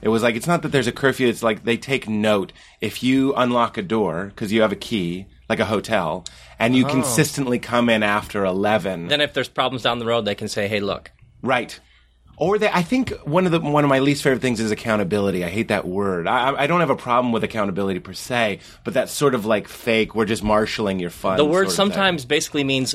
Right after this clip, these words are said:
Speaker 2: we know you're gonna screw up.
Speaker 1: Yeah, exactly.
Speaker 2: We've al-, the, we've already decided about you.
Speaker 1: Yeah.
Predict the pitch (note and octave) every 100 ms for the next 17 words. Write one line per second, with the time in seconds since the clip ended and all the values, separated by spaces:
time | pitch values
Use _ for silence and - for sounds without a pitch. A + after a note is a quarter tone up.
0 | - B2+ C3 C3+ C3+ C3+ C#3+ E3 C3+ A#2+
1 | B2+ A2+ - - A#2+ A2 G2 - - C#3
2 | G3+ G3+ - _ _ D3 A#2+ F#3+ F#3 D#3+
3 | F#2+ F#3 F3+ - F3 - D#3+ E3 - F3+
4 | F#3 G#3 G3 E3+ - D#3+ D#3 C3 A2+ G#2+
5 | G#2+ G#2 A#2+ D3+ G3 E3